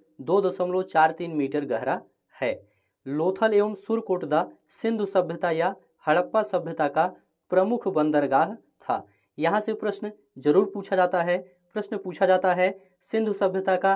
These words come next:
प्रमुख बंदरगाह कौन था, तो याद रखिएगा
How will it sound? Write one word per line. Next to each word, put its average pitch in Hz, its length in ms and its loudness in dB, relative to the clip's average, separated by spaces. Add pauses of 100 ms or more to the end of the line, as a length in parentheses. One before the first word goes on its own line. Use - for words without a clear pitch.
(400)
प्रमुख 190 360 2
बंदरगाह 175 580 2 (320)
कौन 160 200 -2
था, 190 180 2 (300)
तो 156 80 -8
याद 160 200 2
रखिएगा 180 460 0